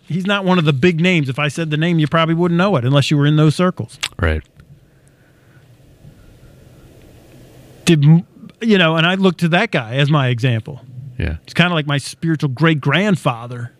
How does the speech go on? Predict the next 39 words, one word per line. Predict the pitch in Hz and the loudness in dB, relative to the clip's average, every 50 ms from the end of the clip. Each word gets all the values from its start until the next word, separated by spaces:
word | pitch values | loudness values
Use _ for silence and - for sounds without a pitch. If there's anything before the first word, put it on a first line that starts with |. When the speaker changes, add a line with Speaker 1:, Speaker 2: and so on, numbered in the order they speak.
| _ _ | _ _
Speaker 1:
you | - 151 | 2 4
know, | 156 139 131 | 4 4 4
if | 135 | 4
I | 139 139 135 127 | 4 2 2 0
track | 120 - 165 147 135 | 0 0 0 -2 -2
my | 147 139 127 120 | -2 -2 -2 0
lineage. | 120 143 180 190 160 120 110 123 135 - - _ _ - | 0 0 0 2 0 0 -2 -6 -10 -16 -20 _ _ 0
Speaker 2:
Right. | 98 90 85 82 78 - - - | 2 2 2 2 0 -2 -2 2
Speaker 1:
And | 156 156 | 4 4
each | 175 175 - - | 4 4 2 2
generation, | 185 185 170 160 165 180 190 175 - 165 | 0 2 2 2 2 2 2 0 0 0
it | 160 143 | 0 0
got | 180 165 151 151 | 0 0 0 0
a | |
little | 147 160 165 160 143 | 0 0 0 0 -2
squirrelier. | - - - 175 185 185 180 165 143 135 117 104 98 113 | -4 -4 -2 0 2 2 2 2 2 0 0 -2 -2 0
You | 143 156 | 2 4
know, | 156 151 160 | 4 4 4
it's | 160 - | 4 2
like, | 185 170 | 2 2
go | - 196 196 | 2 2 2
back | 175 208 190 185 - | 2 2 0 -2 -2
to | - 160 | -4 -4
him. | 151 180 165 123 | -2 -2 -2 -4
You | 120 143 | -2 -2
know | 165 170 | 0 0
what | 170 | 2
I | |
Speaker 2:
Yeah. | 170 | 2
Speaker 1:
mean? | 175 190 190 | 2 0 0
It's | 170 - | -2 -4
like, | 156 143 135 - - - - - _ _ _ _ _ _ _ _ _ _ _ - 233 233 226 | -4 -4 -6 -8 -18 -20 -20 -20 _ _ _ _ _ _ _ _ _ _ _ -16 -16 -10 -6
because | 196 214 180 - 202 202 196 175 160 - _ | -4 -2 2 2 2 2 2 0 -4 -8 _
what | - 190 175 185 180 180 214 220 220 | -14 -12 -10 -6 -2 0 -2 -2 -2
was, | 208 202 220 196 - - | -4 -6 -4 -4 -4 -2
what | 190 196 196 185 | 0 0 2 2
happens | 180 208 226 240 240 214 170 185 | 2 2 2 0 0 0 0 0
is | 175 165 | 2 4
what | 180 180 | 4 4